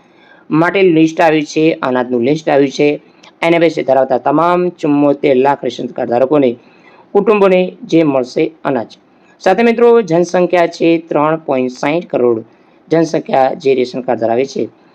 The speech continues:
એમને લાભ મળશે. તો મિત્રો, કેટેગરી પ્રમાણે જે અનાજ તમને આપવામાં આવશે. તો મિત્રો, આની અંદર પ્રધાનમંત્રી ગરીબ કલ્યાણ અન્ન યોજના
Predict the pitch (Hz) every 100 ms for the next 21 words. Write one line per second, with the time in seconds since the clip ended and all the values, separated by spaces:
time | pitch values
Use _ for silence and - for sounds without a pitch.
0 | _ _ 180 170 151 127 117 117 123 -
1 | 143 131 120 127 120 113 110 _ _ _
2 | _ _ 160 170 196 185 190 196 196 185
3 | 185 185 185 185 - 143 143 - 131 143
4 | 156 151 143 135 127 127 117 127 - -
5 | 113 - 120 117 _ _ _ _ _ 175
6 | 196 233 214 214 214 220 165 175 180 175
7 | 180 156 156 151 147 156 156 156 123 123
8 | - 156 147